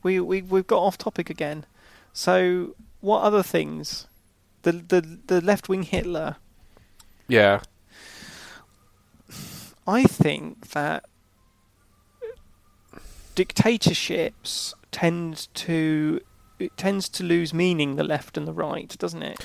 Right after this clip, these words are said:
Speaker 2: Well,
Speaker 1: It's about
Speaker 2: yeah, it's much more about
Speaker 1: authoritarian control.
Speaker 2: authoritarianism versus, you know, free society.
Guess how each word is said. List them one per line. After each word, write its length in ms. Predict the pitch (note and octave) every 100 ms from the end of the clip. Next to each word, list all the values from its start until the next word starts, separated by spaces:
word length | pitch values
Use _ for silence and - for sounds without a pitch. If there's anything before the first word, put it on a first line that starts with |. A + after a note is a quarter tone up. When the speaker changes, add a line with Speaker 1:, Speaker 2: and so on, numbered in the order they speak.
| -
Speaker 2:
Well, 200 | E3+ D#3
Speaker 1:
It's 40 | D3
about 40 | D#3
Speaker 2:
yeah, 80 | A#2
it's 120 | D#3
much 180 | D3+ -
more 220 | B2+ A2+
about 280 | A2 A2 -
Speaker 1:
authoritarian 140 | G2+
control. 840 | A2+ G#2 G2+ G#2+ G2+ F#2+ F#2+ F#2+ F#2
Speaker 2:
authoritarianism 80 | F#2+
versus, 800 | F#2+ F#2 - G2 G2 - - -
you 100 | -
know, 180 | G#2+ D2 - _
free 240 | - G#2
society. 600 | G2 G#2 G2 G2 - -